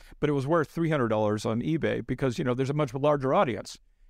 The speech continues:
And so, you know, that, that, so that, I guess, would be, like, geo-, geographical, um, arbitrage, you know, but there's, now, but here's my next que-, this was ten years ago I did this story probably, a-, and I did, I did one before that.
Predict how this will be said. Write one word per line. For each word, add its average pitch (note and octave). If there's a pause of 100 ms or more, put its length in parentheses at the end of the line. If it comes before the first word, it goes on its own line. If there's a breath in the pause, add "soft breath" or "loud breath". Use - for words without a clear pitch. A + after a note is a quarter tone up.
(120)
And B2+
so, C3
you B2+
know, B2
that, C3
that, D3
so -
that, C#3
I C3+
guess, B2+
would C#3+
be, A#2+
like, A2+
geo-, C3+
geographical, B2+ (460)
um, G#2+
arbitrage, A2+
you B2+
know, A2+
but A#2
there's, B2+ (260 soft breath)
now, C#3 (180)
but C#3
here's G3
my B3+
next D#3
que-, E3
this F3+
was -
ten F3+
years D3+
ago G#2+
I A2
did G#2+
this G#2
story G#2+
probably, - (100)
a-, C3
and D3
I E3
did, D#3
I C#3
did D3+
one D3+
before C#3
that. D3+